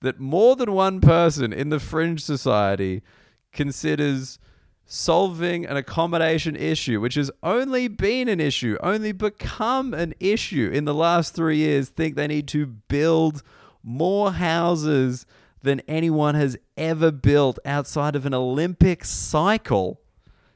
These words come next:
to accommodate it. That's the best solution they can think of. And that is cemented by the next sentence when it says, "While it seems like an ideal solution."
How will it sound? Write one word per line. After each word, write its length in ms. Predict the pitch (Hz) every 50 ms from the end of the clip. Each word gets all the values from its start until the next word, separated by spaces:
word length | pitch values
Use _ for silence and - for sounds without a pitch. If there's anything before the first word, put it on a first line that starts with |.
| _ _ -
to 140 | - 156 156
accommodate 600 | 151 - - 170 160 156 147 127 110 95 87 -
it. 100 | - - -
That's 260 | - - 156 - -
the 180 | - - 156 139
best 400 | 117 - 151 160 165 170 - -
solution 460 | - 151 147 151 151 143 - 143 131
they 160 | 139 143 139
can 160 | - 127 120
think 260 | - 139 135 127 117
of. 220 | 120 107 101 98 - - _ _ - - _ _
And 360 | - - 127 139 143 135 - - _ - - _ _
that 220 | 110 139 151 165
is 240 | 175 165 151 143 - - -
cemented 680 | - - - - 170 165 202 240 269 269 - 170 156 135
by 180 | 123 135 131 147
the 100 | 131 135
next 300 | 131 147 160 160 151 -
sentence 460 | - - 143 135 127 131 127 120 107
when 180 | 143 147 139 135
it 100 | 127 123
says, 340 | - 135 127 120 117 113 - - - - -
"While 760 | - 110 104 101 104 117 - 151 165 170 180 180 180 180 180 - -
it 200 | 147 156 - -
seems 560 | - - 160 156 160 165 160 156 160 143 139
like 260 | 139 139 143 143 -
an 120 | 156 131 -
ideal 720 | - 120 135 143 147 147 139 123 139 139 147 151 156 151 143
solution." 680 | - - 143 135 147 160 165 160 - - 120 107 95